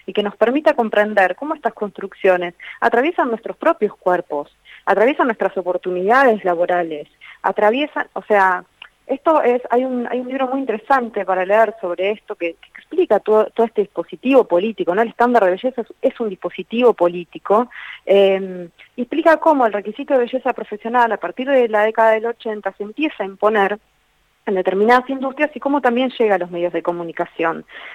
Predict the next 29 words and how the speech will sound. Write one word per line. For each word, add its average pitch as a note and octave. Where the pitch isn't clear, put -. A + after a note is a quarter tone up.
Entonces, A3
esto, G3+
o F#3+
sea, F3+
esto B3+
que F#3+
en F3+
los F3
varones B3+
no A3
existe A3+
además, F#3+
eh, G3+
es D#4+
un D#4
requisito, F3+
pero F#3+
es B3
un E4
requisito C#4+
que G#3
genera A3
discriminación, F3+
que F3
genera A#3
segregación, F#3
que E3+
genera B3+
desigualdad F#3+